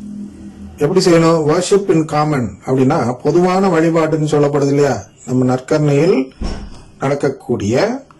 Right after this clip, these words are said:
நற்கருணையில் அவர்களை ஒன்றித்து செயல்படுத்தக்கூடிய ஒரு வழிபாட்டு முறையில்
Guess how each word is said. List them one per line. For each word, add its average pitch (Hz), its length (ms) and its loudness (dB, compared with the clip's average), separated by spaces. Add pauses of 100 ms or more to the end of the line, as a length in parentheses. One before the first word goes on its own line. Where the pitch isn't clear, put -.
(500)
நற்கருணையில் 165 640 2
அவர்களை 151 340 2
ஒன்றித்து 156 880 2 (520)
செயல்படுத்தக்கூடிய 151 1160 0
ஒரு 143 140 2
வழிபாட்டு 156 520 0
முறையில் 123 800 0